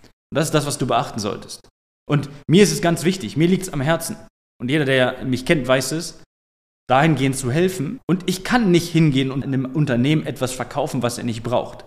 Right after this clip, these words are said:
Wenn ich nicht davon überzeugt bin, dass du das benötigst, dass ich dir damit helfen kann, dein Ziel zu erreichen, Mitarbeiter zu finden, mehr Aufträge zu bekommen, dein Branding in der Region zu steigern, et cetera pp., dann verkaufe ich dir das nicht. Dann will ich dir das nicht verkaufen,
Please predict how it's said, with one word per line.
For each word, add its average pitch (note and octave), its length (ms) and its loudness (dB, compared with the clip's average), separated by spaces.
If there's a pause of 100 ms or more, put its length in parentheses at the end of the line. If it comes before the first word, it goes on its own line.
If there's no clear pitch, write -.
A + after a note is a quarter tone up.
Wenn F#3 120 2
ich A#3+ 140 2
nicht C4 160 6
davon A3 200 4
überzeugt G3+ 440 2
bin, B2 100 0
dass A#2+ 180 -2
du G3 220 2 (100)
das D3+ 220 0
benötigst, C#3+ 560 0 (560)
dass D3 220 -2
ich A3+ 160 2
dir D3 120 0
damit C#3 300 2
helfen D#3+ 300 0
kann, G2+ 240 -10 (260)
dein C#3 200 0
Ziel G#3+ 280 2
zu D3+ 160 -2
erreichen, A2+ 320 2
Mitarbeiter B2 380 0
zu B2 100 -8
finden, A#2 400 -2
mehr C3 180 2
Aufträge B2+ 400 -2
zu A#2+ 140 -8
bekommen, A#2 380 -4 (260)
dein C#3 160 4
Branding C3 320 2
in B2 80 0
der A#2+ 100 0
Region B2 300 0
zu B2+ 140 -6
steigern, A#2 480 -2
et C#3+ 160 -8
cetera F#3 320 2
pp., - 480 -6 (840)
dann B2+ 80 2
verkaufe F#3 400 0
ich - 80 -4
dir A#2 100 0
das A#2 140 -4
nicht. G2 240 -8 (340)
Dann D3 160 4
will B3 120 4
ich A3 100 0
dir G#3+ 100 0
das F#3+ 160 2
nicht F#3+ 140 2
verkaufen, - 440 0